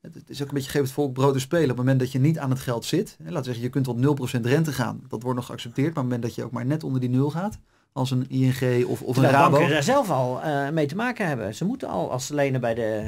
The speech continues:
Speaker 2: eh, E C B, negatieve rente, of tenminste,
Speaker 1: Nou ja, dat
Speaker 2: als
Speaker 1: is
Speaker 2: ze hun geld st-, stallen, kost dat hen geld.
Speaker 1: Ja, nou ja, dat is voor, voor een deel is dat. Eh, omdat je hebt namelijk, eh, de, de, de minimum reserves.
Speaker 2: Mhm.
Speaker 1: Hè, dus je, je hebt, je hebt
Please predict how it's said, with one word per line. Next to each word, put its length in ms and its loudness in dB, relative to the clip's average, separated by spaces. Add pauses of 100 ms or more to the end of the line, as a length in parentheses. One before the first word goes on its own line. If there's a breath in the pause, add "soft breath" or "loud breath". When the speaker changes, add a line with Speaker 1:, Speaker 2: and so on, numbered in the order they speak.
(160)
Speaker 2:
eh, 300 -8
E 20 -4
C 180 -8
B, 200 -4
negatieve 460 -4
rente, 640 -4
of 120 -12
tenminste, 440 -2 (200)
Speaker 1:
Nou 200 2
ja, 120 6
dat 80 0
Speaker 2:
als 100 2
Speaker 1:
is 60 4
Speaker 2:
ze 60 10
hun 100 6
geld 240 4
st-, 180 -4 (120)
stallen, 440 2
kost 220 -4
dat 260 -2 (180)
hen 260 2
geld. 500 -2
Speaker 1:
Ja, 380 4
nou 240 2
ja, 60 -6
dat 120 -4
is 200 -4
voor, 220 -14
voor 160 0
een 200 2
deel 240 4
is 120 -4
dat. 360 -6
Eh, 520 4
omdat 340 0
je 80 -2
hebt 140 -8
namelijk, 480 -4
eh, 120 -6 (120)
de, 220 -4
de, 120 -4
de 80 0
minimum 600 2
reserves. 580 -2 (100)
Speaker 2:
Mhm. 420 4
Speaker 1:
Hè, 120 -8
dus 140 -4
je, 80 -4
je 60 -2
hebt, 140 -4
je 60 -4
hebt 240 -8